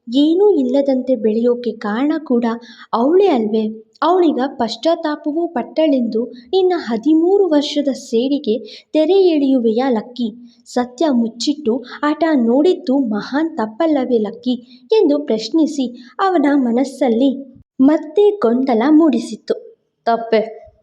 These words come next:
ನನ್ ಭಾವನೆಗಳನ್ನ ಹತ್ರ ಇದ್ದು ನೋಡಿ ಮಜಾ ತೆಗೆದುಕೊಂಡಿದ್ದು ದೊಡ್ಡ ತಪ್ಪು. ನಾಲ್ಕೈದು ತಿಂಗಳಲ್ಲಿ ಅವಳೇನೋ ಒಳ್ಳೇದ್ ಮಾಡಿದಾಳೆಂದು ಅವಳನ್ನ ಕ್ಷಮಿಸಿ ಅವಳ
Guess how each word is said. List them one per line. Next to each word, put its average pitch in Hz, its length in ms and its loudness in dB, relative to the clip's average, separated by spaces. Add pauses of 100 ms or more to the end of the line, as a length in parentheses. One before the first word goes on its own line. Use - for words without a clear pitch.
(300)
ನನ್ 226 360 0
ಭಾವನೆಗಳನ್ನ 214 720 0
ಹತ್ರ 214 480 -4
ಇದ್ದು 220 340 0
ನೋಡಿ 214 320 0
ಮಜಾ 208 440 0
ತೆಗೆದುಕೊಂಡಿದ್ದು 208 960 -4 (680)
ದೊಡ್ಡ 208 400 0
ತಪ್ಪು. 202 540 -10 (420)
ನಾಲ್ಕೈದು 214 720 0
ತಿಂಗಳಲ್ಲಿ 214 720 0 (360)
ಅವಳೇನೋ 233 460 2
ಒಳ್ಳೇದ್ 214 460 0
ಮಾಡಿದಾಳೆಂದು 202 840 -4 (300)
ಅವಳನ್ನ 220 400 0
ಕ್ಷಮಿಸಿ 202 760 -6 (320)
ಅವಳ 233 240 2